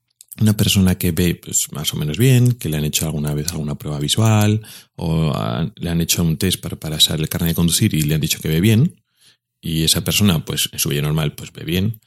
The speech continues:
pues, mm, entiende que no necesita gafas y entiende que no tiene ningún defecto, eh, en su sistema óptico, es decir, en-, en-, que tiene un enfoque perfecto.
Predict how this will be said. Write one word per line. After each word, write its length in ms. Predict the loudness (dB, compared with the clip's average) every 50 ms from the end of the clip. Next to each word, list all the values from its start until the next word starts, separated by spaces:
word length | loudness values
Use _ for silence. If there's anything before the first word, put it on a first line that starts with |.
| _ _ -20 _ _ _ _
pues, 320 | -8 -4 -4 -4 -4 _ _ -4
mm, 280 | -2 0 2 2 2 0 -2 -6 _ _ _ _ _ -20 -16 _ -4
entiende 380 | -2 0 2 4 4 4 4
que 80 | 4 4
no 80 | 4
necesita 340 | 2 2 0 -2 0 0 0
gafas 440 | 2 0 0 0 0 0 0 0 -2 -2
y 120 | -2 0 0
entiende 320 | 2 2 2 2 2 2
que 100 | 2 2
no 100 | 2 2
tiene 220 | 2 2 4 4
ningún 320 | 4 4 2 2 2 2 2
defecto, 840 | 2 0 -2 -2 -4 -4 -6 -8 -10 -6 -4 -2 0 0 -2 -2 -4 _ _ -20 _ _ _ _ _ _ -8
eh, 580 | -4 -2 -2 0 0 0 0 -2 -2 -4 -6 -8 -12 -14 -16 -20 _ -10
en 100 | -8 -4
su 140 | -2 -2 -2
sistema 480 | 0 0 0 0 0 0 2 2 2
óptico, 480 | 2 0 -2 -6 -12 -14 -14 -14 -14 -12
es 80 | -10 -8
decir, 320 | -8 -6 -4 -2 -2 -2
en-, 320 | -2 -2 -2 -2 -4 -6 -8
en-, 460 | -8 -8 -6 -6 -6 -6 -6 -6 -8
que 100 | -8 -4
tiene 180 | -2 0 0 0
un 60 | 0
enfoque 360 | -2 -6 -10 -10 -8 -8 -8
perfecto. 600 | -8 -8 -12 -12 -12 -12 -12 -12 -12 -14 -16